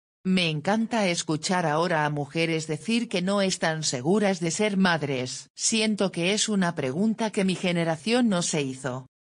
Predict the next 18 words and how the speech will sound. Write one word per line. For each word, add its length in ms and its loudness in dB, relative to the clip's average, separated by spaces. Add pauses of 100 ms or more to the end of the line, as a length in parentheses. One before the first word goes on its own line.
Pero 260 2
mi 200 -2
hijo 260 0
fue 220 0
súper 440 0
deseado. 680 -4 (400)
Yo 280 0
tenía 500 0
treinta 420 0
y 100 -2
cinco 460 2
años 400 0
cuando 400 0
nació, 500 -4 (240)
había 400 2
vivido 460 0
un 140 2
montón. 560 -2